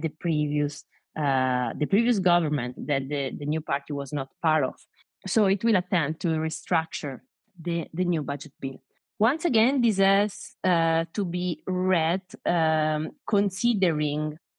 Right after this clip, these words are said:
institutional frictions that we mentioned before. So basically, uh, the presence of parties previously in office is a real limit for radical annual modifications.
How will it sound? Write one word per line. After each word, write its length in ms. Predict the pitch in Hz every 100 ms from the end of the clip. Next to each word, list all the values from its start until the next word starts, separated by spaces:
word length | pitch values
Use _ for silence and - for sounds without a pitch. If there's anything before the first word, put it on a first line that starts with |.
| _
institutional 680 | 220 220 214 185 180 170 160
frictions 640 | - 160 151 - 147 156 -
that 240 | 160 143 156
we 240 | 147 143
mentioned 640 | 165 175 185 196 - 135 139
before. 540 | 143 - 127 120 123 _ _ _
So 560 | - - 190 180 170 - -
basically, 840 | 170 196 277 240 220 175 151 151 - _ _ 170
uh, 200 | 156 151
the 100 | 165
presence 600 | 170 220 226 220 175 175 -
of 200 | - 170 -
parties 680 | 196 190 196 - 165 165 - -
previously 680 | 233 240 214 156 156 151 -
in 160 | 180
office 720 | 170 170 - - 143 - - _ _ _ _ -
is 340 | 214 226 208 -
a 120 | 175
real 340 | 175 214 208 170
limit 380 | 160 151 143 147
for 320 | - 165 156
radical 580 | 156 143 139 147 147 143 -
annual 460 | 151 151 151 143 143
modifications. 960 | 160 151 - 156 180 175 123 117 -